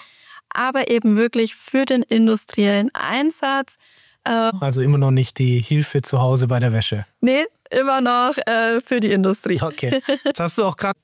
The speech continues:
Speaker 2: I-, Internationalisierung gesagt. Ihr kommt und seid natürlich in Konstanz am Bodensee.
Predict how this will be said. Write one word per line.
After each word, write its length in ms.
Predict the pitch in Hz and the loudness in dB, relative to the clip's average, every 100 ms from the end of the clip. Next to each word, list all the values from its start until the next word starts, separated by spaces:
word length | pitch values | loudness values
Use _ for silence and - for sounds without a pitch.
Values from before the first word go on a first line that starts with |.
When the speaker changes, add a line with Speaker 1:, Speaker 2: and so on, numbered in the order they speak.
| - | -10
Speaker 2:
I-, 100 | 151 _ _ _ | -12 _ _ _
Internationalisierung 1120 | 196 214 196 156 - 151 139 127 175 226 226 | -2 0 -2 -2 -2 0 2 2 2 2 2
gesagt. 480 | 202 202 214 - - - - _ _ _ _ _ | 2 0 -2 -6 -16 -20 -20 _ _ _ _ _
Ihr 120 | 147 | -4
kommt 480 | 143 - 170 208 - | -4 -4 -2 -2 -2
und 240 | 143 123 - - | -4 -4 -6 -6
seid 360 | 135 160 185 | -4 -4 -2
natürlich 500 | 170 - 160 - - - _ | -4 -2 -4 -4 -12 -20 _
in 120 | - 127 | -2 0
Konstanz 600 | - 180 - 190 190 - | 0 -2 -2 -2 -2 0
am 160 | 143 | 0
Bodensee. 680 | 139 160 190 165 170 175 | 2 2 2 2 2 0